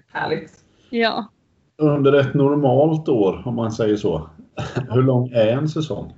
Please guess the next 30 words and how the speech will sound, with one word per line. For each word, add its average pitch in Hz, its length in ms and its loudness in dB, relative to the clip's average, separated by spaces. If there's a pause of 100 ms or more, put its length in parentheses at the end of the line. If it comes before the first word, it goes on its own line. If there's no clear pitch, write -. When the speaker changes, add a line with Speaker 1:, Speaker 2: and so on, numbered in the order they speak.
Speaker 3:
ungefär? 98 400 -8 (680)
Speaker 2:
Eh, - 580 -2 (280)
nej, 214 200 0
men 214 160 2
den 208 220 0
är 269 100 2
ju, 214 480 0
eh, 208 460 -8 (400)
året 214 360 -2
om, 214 240 -4 (100)
skulle - 280 0
jag 214 140 2
säga. 214 360 -2 (360)
Vi 220 200 4
hade, 220 840 0
vad 226 180 0
som 233 160 -4
var 226 100 0
planerat 226 640 -2
i 247 120 -2
år 294 180 0
då 214 160 0
var, 208 200 -2
vi 202 180 4
hade 233 300 0
våran 262 240 0
första 226 520 -2
V 226 220 -4
M-tävling 202 540 -6
i 214 220 -4